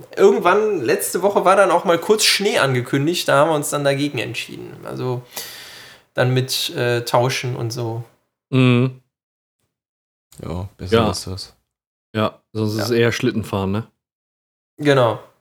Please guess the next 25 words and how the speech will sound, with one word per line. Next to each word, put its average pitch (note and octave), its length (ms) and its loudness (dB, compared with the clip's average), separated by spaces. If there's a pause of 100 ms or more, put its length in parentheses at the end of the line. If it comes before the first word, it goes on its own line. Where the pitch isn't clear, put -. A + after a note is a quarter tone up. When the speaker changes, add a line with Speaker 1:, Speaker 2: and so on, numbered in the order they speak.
(320)
Speaker 1:
Ja, D3 200 8
wir C#3+ 160 4
fahren E3 240 4
da D#3 80 6
ja C3+ 200 6
auch C#3 140 2
durch C#3 260 -4
'n, B2+ 260 0
durch B2 180 -2
'n C#3 120 2
Hunsrück D#3 460 0
durch D3+ 280 0
und C#3 140 -6
so. C#3 140 -2
Da C3+ 500 2
weißt C#3+ 260 2
du - 60 0
einfach C3 340 -2
nicht, C#3+ 300 -4
was, C3 440 -2
ähm, B2 520 -4 (1800)
was, A#2+ 540 -2
äh, A2 440 -10 (220)
passiert. B2+ 560 -2 (1200)
Speaker 2:
Ja. G#2+ 240 4